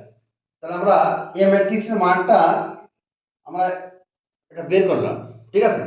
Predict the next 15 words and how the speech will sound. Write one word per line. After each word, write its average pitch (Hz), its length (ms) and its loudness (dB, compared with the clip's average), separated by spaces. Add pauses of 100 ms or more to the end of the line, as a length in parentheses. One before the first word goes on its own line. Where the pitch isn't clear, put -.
এবার 202 240 2
এই 196 120 4
মানটাকে 170 360 0
বসাই 123 260 -4
দেবো। - 200 -12 (460)
দেখো, 95 180 -16 (240)
লেফট 147 200 -4
হ্যান্ড 135 160 -4
সাইড - 180 -8
দেখো, - 200 -20 (2500)
a 139 140 -14
to 147 120 -12
the 170 120 -8
power 170 160 -4 (120)
ninety-eight, 147 920 2